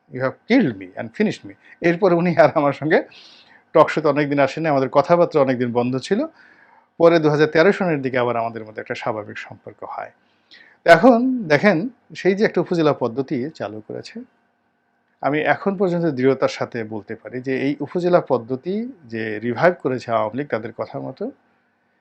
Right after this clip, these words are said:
এতে রাষ্ট্রের দুই পয়সার উপকার হয়নি। বরং এই যে কয়টি নির্বাচন হয়েছে, এদের বেতন ভাতা এবং গাড়ি দেওয়ার জন্য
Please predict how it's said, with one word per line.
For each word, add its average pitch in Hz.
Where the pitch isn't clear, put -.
এতে 165
রাষ্ট্রের 123
দুই 160
পয়সার 135
উপকার 107
হয়নি। 104
বরং 139
এই 190
যে 120
কয়টি 123
নির্বাচন 135
হয়েছে, 147
এদের 123
বেতন 127
ভাতা 127
এবং 120
গাড়ি 120
দেওয়ার 139
জন্য 113